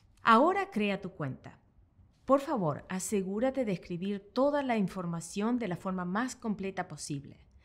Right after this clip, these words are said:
Recuerda que toda la información que compartas con nosotros se mantendrá estrictamente confidencial y se informará solo en conjunto.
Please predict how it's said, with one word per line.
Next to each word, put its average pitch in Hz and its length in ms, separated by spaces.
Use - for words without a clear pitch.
Recuerda 190 540
que 170 120
toda 294 240
la 277 60
información 196 680
que 247 120
compartas 170 460
con 165 180
nosotros 180 720
se - 160
mantendrá 196 760
estrictamente 196 840
confidencial 175 840
y 190 100
se - 120
informará 170 760
solo 170 440
en 175 80
conjunto. 143 720